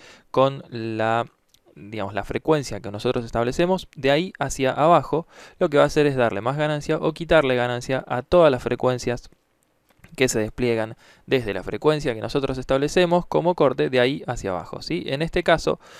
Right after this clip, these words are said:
vamos a ver que con la Q lo que hacemos también es modificar la pendiente a partir de la cual empieza a bajar o a aumentar, ¿sí? la, la intensidad en decibeles, ¿sí? Entonces yo puedo poner esto en cero.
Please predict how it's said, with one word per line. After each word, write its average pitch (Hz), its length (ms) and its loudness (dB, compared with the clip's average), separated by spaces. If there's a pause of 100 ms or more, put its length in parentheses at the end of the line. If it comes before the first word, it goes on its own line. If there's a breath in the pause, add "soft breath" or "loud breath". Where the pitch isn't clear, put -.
(140 loud breath)
vamos 131 260 2
a 139 80 4
ver 139 120 0
que 151 260 0
con 110 340 -6
la 139 100 0
Q 156 220 2
lo 123 120 4
que 123 80 -2
hacemos 143 280 -4
también 147 260 -2
es 131 80 -6
modificar 117 480 -2
la 113 160 2
pendiente 120 540 -2
a 117 100 -4
partir 107 320 -2
de 110 60 2
la 117 100 2
cual 117 240 2
empieza 117 600 -4 (360 soft breath)
a 113 300 2 (140)
bajar 113 580 0
o 104 400 2
a 104 140 0
aumentar, 117 720 -2 (1040)
¿sí? 143 280 -4
la, 101 280 2
la 101 100 -4
intensidad 110 760 -2 (120)
en 104 280 -12
decibeles, 95 680 -6
¿sí? - 120 -10
Entonces 110 320 -6
yo 107 120 -2
puedo 107 300 0 (120)
poner 107 240 -8
esto 120 160 -8
en 156 60 -6
cero. 175 320 0